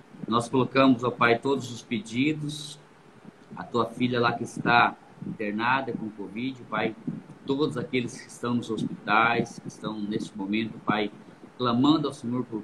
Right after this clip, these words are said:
cura, que eles possam ser alcançados pela tua graça em nome de Jesus. O Senhor venha abençoar cada um que entrou aqui também, ó Deus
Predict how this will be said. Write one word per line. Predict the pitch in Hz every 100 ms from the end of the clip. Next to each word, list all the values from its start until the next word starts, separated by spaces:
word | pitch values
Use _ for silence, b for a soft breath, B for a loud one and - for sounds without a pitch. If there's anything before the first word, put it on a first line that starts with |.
| -
cura, | 127 135 123
que | - 127 127 - -
eles | - -
possam | - 139 -
ser | 139
alcançados | 151 151 151 131 - 143 156 139 -
pela | 135 120
tua | 127 120
graça | - 110 117 131 -
em | 113 104 107
nome | 117 131 143 143
de | 127
Jesus. | - - - - - - - - - - - -
O |
Senhor | - 131
venha | 151
abençoar | 147 147 - 139 - -
cada | 151 156 156 139
um | 131 135
que | -
entrou | 127 107 120
aqui | 113 -
também, | - 95 95 127 123
ó |
Deus | 107 131 139 - -